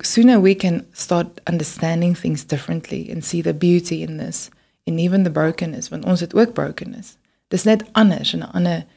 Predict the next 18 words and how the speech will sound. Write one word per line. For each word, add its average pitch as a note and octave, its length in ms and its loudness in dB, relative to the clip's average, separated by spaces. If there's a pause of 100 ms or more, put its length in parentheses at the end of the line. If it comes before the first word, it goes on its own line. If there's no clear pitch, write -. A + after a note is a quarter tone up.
(480)
package - 460 -8
basis. - 540 -10 (180)
En E3+ 180 -10
dat D#3+ 200 -12
you F3 160 -8
can E3+ 180 -2
see F3 200 -2
the E3 140 -2
gift - 340 -6
of D3 100 -12
that. - 320 -12
En E3+ 120 -12
dit - 160 -10
is F3+ 140 -6
ons F#3 220 0
gebed E3 360 -4
vir - 140 -12
elke D#3+ 460 -6